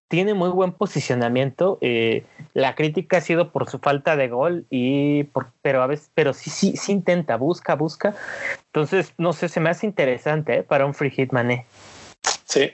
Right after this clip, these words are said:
Speaker 2: Mané, y muy diferente, ¿no? Entonces eso te puede, te puede pintar el equipo diferente. Eh, jugadores con muchos puntos, <clears throat> además de Wood, Son y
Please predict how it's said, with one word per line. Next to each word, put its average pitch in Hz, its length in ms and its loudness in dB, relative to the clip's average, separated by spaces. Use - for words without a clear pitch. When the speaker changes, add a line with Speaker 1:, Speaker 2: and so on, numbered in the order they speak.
Speaker 2:
Mané, 151 560 0
y 175 100 0
muy 196 220 4
diferente, 139 520 0
¿no? 151 220 0
Entonces 139 600 -2
eso 151 260 0
te - 140 -4
puede, 135 520 0
te 143 80 2
puede 147 260 2
pintar 139 340 0
el 143 120 2
equipo - 300 -2
diferente. 143 640 0
Eh, 147 240 2
jugadores 175 540 0
con 175 160 -2
muchos 214 380 0
puntos, 185 640 -2
<clears throat> - 960 -4
además 175 420 0
de 202 80 2
Wood, 160 340 0
Son 233 480 2
y 285 440 0